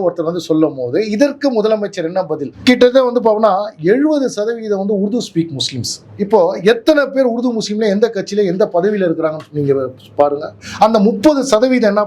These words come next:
பண்றாங்கன்னா, இந்த உருது முஸ்லிமை டாமினேட் பண்றாங்க. இன்னைக்கு வந்து பி ஜே பி வளர்ந்துச்சுன்னு சொல்லி நான் சொல்லல சார். இதை கூட வந்து திமுக சேர்ந்த கூ-, வந்து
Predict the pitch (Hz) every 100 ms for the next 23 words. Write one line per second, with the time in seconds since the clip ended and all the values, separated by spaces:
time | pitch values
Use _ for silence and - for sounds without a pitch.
0 | 196 175 170 160 220 202 175 202 226 196
1 | - 165 202 160 156 156 - 127 120 120
2 | - - _ 151 165 165 190 208 185 214
3 | 226 208 156 170 214 233 220 190 220 196
4 | 180 190 196 196 151 123 - - 139 180
5 | 185 214 214 196 202 208 208 180 175 175
6 | 160 165 170 165 156